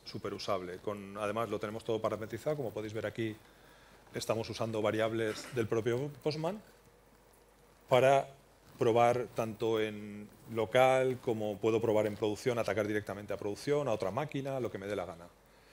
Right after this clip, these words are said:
Eh, también tengo que deciros que lo que viene siendo el VIRER, la primera vez que hacemos el, el login desde aquí,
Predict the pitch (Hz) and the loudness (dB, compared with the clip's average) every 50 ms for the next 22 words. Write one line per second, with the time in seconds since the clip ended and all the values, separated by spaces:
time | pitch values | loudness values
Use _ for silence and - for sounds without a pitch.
0 | - - - - - 123 120 117 117 113 113 110 104 - - - - - - - | -20 -20 -16 -6 -2 0 2 4 4 4 4 2 0 -4 -8 -20 -20 -20 -20 -20
1 | - - - - - - - - - - - - - - - - _ _ - - | -20 -20 -20 -20 -20 -20 -20 -20 -20 -20 -20 -20 -20 -20 -20 -20 _ _ -20 -20
2 | - - - - - - - - 131 127 135 123 151 147 147 143 143 139 135 135 | -20 -20 -20 -20 -20 -6 -2 0 0 0 0 0 2 2 2 4 4 4 2 2
3 | - 156 156 160 165 160 - - - - - 143 131 123 123 - - - - - | 2 2 2 2 2 0 -2 -6 -10 -2 2 2 4 4 2 0 -4 -10 -18 -20
4 | - - - 127 123 123 123 120 120 - - - 135 123 117 123 135 139 147 139 | -16 -8 -4 -2 2 2 2 0 0 -6 -4 0 0 0 2 0 0 -2 -2 -2
5 | - - 143 135 135 139 131 131 123 127 156 160 151 147 156 151 - - - - | -2 -2 -2 0 0 0 0 0 0 0 2 4 4 4 4 2 -4 -12 -20 -20
6 | _ - _ _ _ - - - - - - - _ - - - 131 120 117 107 | _ -20 _ _ _ -20 -20 -20 -20 -20 -20 -20 _ -20 -8 0 2 2 4 4
7 | 117 117 123 127 127 135 135 - - 127 - 139 123 123 120 117 - - 120 117 | 2 2 4 4 4 4 2 0 -2 -4 -2 -2 -2 -2 -2 -2 -2 0 2 2
8 | 113 113 110 110 107 104 101 98 98 98 - - - - - - 113 107 107 120 | 2 2 0 -2 -2 -4 -4 -6 -8 -12 -14 -18 -20 -12 -6 -4 -2 0 2 4
9 | 139 143 123 117 117 113 107 98 107 101 98 131 151 180 | 4 4 2 0 -2 -2 -4 -2 -4 -4 -4 -4 -6 -6